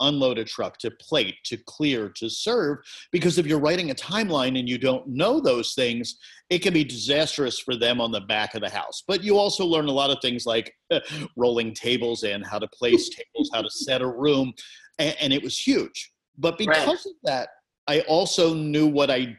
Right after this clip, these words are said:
Speaker 1: didn't know. And even though I wasn't ready to just do wedding planning full time, rather than keeping another job and doing it as a second full-time job, went to work for a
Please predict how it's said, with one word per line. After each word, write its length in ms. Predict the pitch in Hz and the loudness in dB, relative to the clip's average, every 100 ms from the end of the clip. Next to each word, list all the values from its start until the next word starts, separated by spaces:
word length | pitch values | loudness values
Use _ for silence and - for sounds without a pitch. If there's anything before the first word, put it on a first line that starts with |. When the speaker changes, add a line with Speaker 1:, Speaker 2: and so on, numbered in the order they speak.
| - | -6
Speaker 1:
didn't 340 | 123 143 160 | -4 -6 -8
know. 380 | 180 185 240 247 - | -4 -4 -4 -6 -2
And 640 | 147 147 147 147 147 135 - | 0 2 0 0 -4 -6 -2
even 220 | 175 202 | 0 2
though 160 | 185 | 2
I 60 | 165 | 2
wasn't 440 | 147 160 180 175 | 2 2 0 -4
ready 340 | 160 156 151 151 | 0 2 4 0
to 680 | - - 139 139 135 135 - _ | -2 -2 2 2 0 -2 -6 _
just 600 | 139 120 127 139 139 - | -12 -4 0 0 0 -4
do 200 | 127 143 | 2 2
wedding 460 | 135 127 127 135 131 | 2 0 0 -2 -4
planning 500 | - 131 127 127 117 - | -2 0 0 -2 -6 -4
full 180 | 135 127 | -2 -2
time, 460 | 127 120 127 165 143 | -2 -2 -2 -4 -6
rather 260 | 135 139 160 | 0 0 0
than 240 | 160 156 | -2 -4
keeping 500 | 143 147 139 139 131 131 - - - - | -4 -4 0 0 0 -4 -10 -12 -12 -4
another 500 | 139 139 139 147 156 | -2 2 2 2 2
job 400 | 139 135 131 131 | 2 0 2 0
and 160 | 123 | -2
doing 320 | 120 127 127 123 | -2 0 0 0
it 140 | 120 | 0
as 180 | 120 113 | 0 -2
a 100 | 110 | -4
second 500 | - 123 113 143 - | -2 -2 -2 -4 -4
full-time 440 | - 156 156 165 185 | 0 0 0 -4 -2
job, 240 | 180 - - | -2 -4 -4
went 220 | 139 156 | -2 0
to 80 | 156 | 0
work 240 | 156 156 151 | 2 2 0
for 260 | 151 135 | -2 0
a 240 | 131 131 | 0 -2